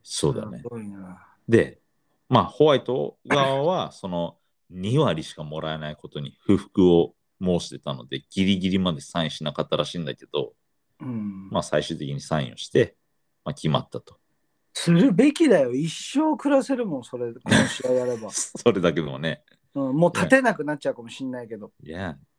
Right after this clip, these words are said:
Speaker 1: 十、十億ぐらいはもらえるでしょ。
Speaker 2: もらえるでしょう。
Speaker 1: いや。で、これは、二人とも、えー、イギリス人なので、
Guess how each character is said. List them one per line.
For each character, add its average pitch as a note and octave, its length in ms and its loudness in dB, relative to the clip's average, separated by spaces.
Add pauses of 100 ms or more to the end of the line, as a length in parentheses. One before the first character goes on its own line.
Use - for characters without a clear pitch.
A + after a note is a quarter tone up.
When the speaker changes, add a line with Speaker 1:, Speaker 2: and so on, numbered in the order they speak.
Speaker 1:
十、 F2+ 1080 2
十 F2 360 4
億 A2+ 320 6
ぐ G#2+ 80 6
ら F2+ 120 6
い C#2+ 60 0
は C2+ 100 -10
も D2 160 -6
ら D2 100 -2
え C#2+ 40 -6
る C#2 120 -14
で - 20 -20
し - 140 -20
ょ。 - 80 -12 (440)
Speaker 2:
も C3+ 140 -6
ら B2+ 160 -4
え B2 80 -6
る B2 160 -8
で A2 100 -12
し - 140 -16
ょ G#2+ 220 -12
う。 - 40 -8
Speaker 1:
い - 40 -6
や。 - 100 -14 (500)
で、 G#2+ 260 2 (120)
こ G2+ 160 6
れ G2 380 4
は、 F2+ 440 -2
二 - 200 2
人 G#2+ 60 6
と A#2 80 -6
も、 G#2 400 -4
え E2+ 140 -2
ー、 D#2+ 40 -2
イ F#2 180 -2
ギ G2+ 80 4
リ F#2+ 80 -2
ス F#2 180 -6
人 D2 240 -8
な C2 140 -16
の B1 180 -20
で、 D#2 340 2